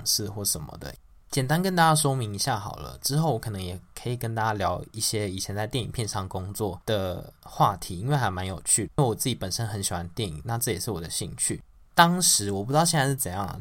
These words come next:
当时因为台湾的戏院跟片商拆账的话，可能就是比如说六四拆，如果是好莱坞大片，片商可能就是说我分六，那戏院分四，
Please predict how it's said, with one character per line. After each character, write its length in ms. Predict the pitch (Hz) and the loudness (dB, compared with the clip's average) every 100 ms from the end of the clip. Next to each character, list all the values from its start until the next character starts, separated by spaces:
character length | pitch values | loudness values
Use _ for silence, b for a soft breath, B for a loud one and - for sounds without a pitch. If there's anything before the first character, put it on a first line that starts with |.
| - | 2
当 240 | 156 170 | 4 4
时 320 | 170 - 98 | 4 2 0
因 220 | 92 135 | -2 2
为 260 | 151 139 131 - - - - | 4 4 0 -4 -20 -20 0
台 160 | 139 | 4
湾 120 | 151 175 | 6 6
的 80 | |
戏 220 | 151 - 156 | 4 4 4
院 260 | 147 139 | 4 4
跟 220 | 131 127 | 2 2
片 220 | 127 143 123 | 2 2 2
商 240 | 123 120 | 2 2
拆 200 | 123 113 | 0 0
账 240 | 117 110 | 0 -2
的 80 | 90 | -2
话， 160 | 107 120 | 0 0
可 140 | 107 | 0
能 200 | 95 92 | -6 -4
就 120 | 95 117 | -4 -2
是 560 | - 117 104 90 - - - | 0 0 -2 -4 -8 -16 -8
比 80 | 101 | -4
如 60 | |
说 220 | 98 120 | 0 0
六 280 | 120 143 123 | 4 4 6
四 300 | 107 - 120 | 6 4 2
拆， 360 | 104 113 101 101 | 0 0 0 2
如 100 | 139 | 4
果 60 | |
是 60 | 143 | 4
好 160 | 139 104 | 4 4
莱 120 | 104 | 4
坞 60 | |
大 180 | 113 123 | 4 4
片， 160 | 127 123 | 4 0
片 100 | 131 | 0
商 100 | 131 | -2
可 60 | |
能 80 | 101 | -2
就 80 | 101 | -4
是 40 | 110 | -2
说 280 | 113 110 107 - - - - | 0 -2 -4 -10 -20 -20 -6
我 160 | 110 | -2
分 320 | 104 131 139 143 | 0 0 0 0
六， 180 | 113 | 0
那 140 | 110 120 | 0 0
戏 160 | 120 | 0
院 160 | 113 104 | -2 -4
分 180 | 101 98 | -4 0
四， 320 | - - 95 | 0 0 -2